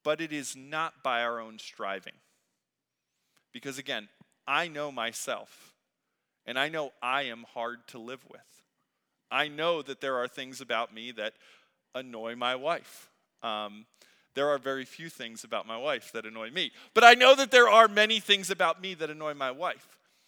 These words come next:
But our love required me, in order to grow our love and you, it requires action. We can't just stop at words. It requires spending time together and being with one another. And eventually,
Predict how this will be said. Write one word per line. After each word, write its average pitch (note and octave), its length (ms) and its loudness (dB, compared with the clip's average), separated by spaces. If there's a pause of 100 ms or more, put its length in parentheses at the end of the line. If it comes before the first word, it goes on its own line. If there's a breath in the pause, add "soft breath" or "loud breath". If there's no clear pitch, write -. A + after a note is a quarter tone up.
(340 soft breath)
But G#3+ 180 10
our A3 180 10
love G#3+ 840 10
required G#3 800 4
me, D#3+ 480 -4 (180)
in D#3 100 -6
order F#3+ 200 -6
to F#3 140 -8
grow G3 400 0
our D#3 160 2
love C3 460 0
and G#3 260 -2
you, C3 340 -12
it F#3 120 -14
requires F#3 480 -2 (100)
action. - 420 -4 (140)
We B2+ 60 -18
can't A3 320 -8
just F3 280 -8
stop C#3+ 380 -2
at - 160 -12
words. A2 380 -14 (280 loud breath)
It A3+ 260 6
requires F3 760 2
spending D#3 520 -4
time C#3+ 320 -6
together A2+ 420 -6
and B2 240 -12
being D3 340 -14
with D3+ 240 -12
one B2 180 -14
another. - 380 -16 (680 soft breath)
And D#3+ 140 -2
eventually, D#3+ 720 -2